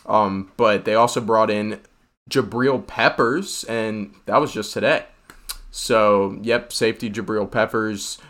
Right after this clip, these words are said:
uh, played for the Giants. Um, big prospect coming out of college. Uh, there was question marks, but definitely a highly touted prospect and a talented player. Um, but on their losses side,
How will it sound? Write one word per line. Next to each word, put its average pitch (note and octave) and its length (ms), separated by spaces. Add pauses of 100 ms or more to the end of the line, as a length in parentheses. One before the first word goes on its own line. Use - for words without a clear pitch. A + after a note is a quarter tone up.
(120)
uh, F#2+ 240
played G#2 280
for G#2 80
the F#2+ 80
Giants. C#3 880
Um, G2 400 (120)
big - 160
prospect G#2+ 720 (320)
coming A2+ 220
out G2+ 140
of - 80
college. A#2 760 (280)
Uh, F#2 140
there F#2 120
was G2 120
question G#2+ 380
marks, G#2 560
but F#2+ 440 (440)
definitely G#2+ 340
a F2+ 140 (100)
highly G#2+ 420
touted G2+ 400
prospect G2 720
and G2 140
a F2+ 60
talented F#2 480
player. F#2+ 380 (400)
Um, G2+ 440
but D3 380 (320)
on D3+ 180
their C3+ 140
losses A#2+ 580
side, A2+ 560